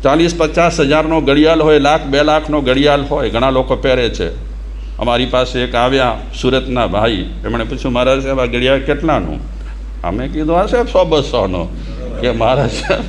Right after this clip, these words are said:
સો બસોનો જો આ ઘડિયાળ મળતો હોય તો મને ઘણા ખપે છે." પછી એણે ફિગર બતાવે કે, "મહારાજ સાહેબ, આટલા રૂપિયાનો આ ઘડિયાળ છે."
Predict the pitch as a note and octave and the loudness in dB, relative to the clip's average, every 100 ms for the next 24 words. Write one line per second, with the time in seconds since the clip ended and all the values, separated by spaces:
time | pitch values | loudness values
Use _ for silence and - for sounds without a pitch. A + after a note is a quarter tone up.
0 | - - - - - - C3+ D#3+ D#3+ E3+ | -10 -10 -10 -10 -10 -4 2 2 4 2
1 | E3+ F3+ F3 F3 F3 E3+ E3 E3 E3+ E3+ | 2 2 2 2 4 4 4 2 2 2
2 | D#3+ E3+ E3 F#3 F3 D#3+ D3 D3+ D#3 C3+ | 2 2 4 4 4 2 0 0 0 2
3 | E3 D#3+ E3 - A#2+ A2+ - G#2 F#2 - | 2 2 0 0 0 0 -2 -4 -4 -8
4 | - - - - - D3+ E3+ E3+ E3+ F3 | -10 -10 -10 -8 -2 0 2 2 2 0
5 | F3+ G3 F3 D#3 D#3 D3+ C#3+ C3 B2 C#3 | 2 2 2 0 2 2 2 0 0 2
6 | D3 C#3 D3 B2 A#2+ D3 D#3+ D3+ C3+ B2+ | 2 0 -2 0 0 0 2 2 0 0
7 | B2 A#2 G#2+ G#2 A#2+ A2 F#2+ G2 - | -2 0 0 2 2 2 0 0 -4